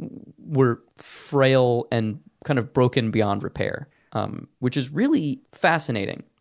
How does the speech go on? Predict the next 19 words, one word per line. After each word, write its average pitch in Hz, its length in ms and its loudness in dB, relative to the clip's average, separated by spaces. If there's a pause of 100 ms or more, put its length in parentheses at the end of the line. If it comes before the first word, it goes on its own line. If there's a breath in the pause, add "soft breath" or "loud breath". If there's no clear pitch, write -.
because 151 220 -4
that 214 220 0
seems 214 300 -2
like 185 120 -2
someone 165 260 -2
who's 139 200 0
deeply 165 580 -4
analytical 143 720 0 (300 soft breath)
and 139 80 0
who's 143 120 2
really 165 480 0
thinking 147 440 0
about 117 200 4
what 120 140 2
they're 113 100 2
putting 117 260 -2
down 104 180 2
on 101 120 -4
paper. 101 420 -6